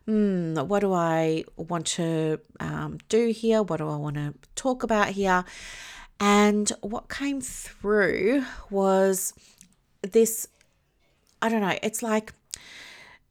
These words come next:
we've got membership bodies, say A C A and pacfa, and when you look at their membership levels, you, one of the ways, or one of the, um,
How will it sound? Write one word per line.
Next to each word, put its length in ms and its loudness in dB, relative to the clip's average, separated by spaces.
we've 220 8
got 320 2
membership 580 0
bodies, 600 0
say 540 2
A 120 0
C 180 -6
A 40 -2
and 160 -6
pacfa, 500 -6
and 80 -4
when 100 -2
you 80 0
look 140 0
at 80 -6
their 100 -2
membership 480 -6
levels, 640 -2
you, 160 -10
one 320 4
of 60 2
the 80 2
ways, 500 0
or 60 -4
one 160 0
of 40 0
the, 400 2
um, 520 -4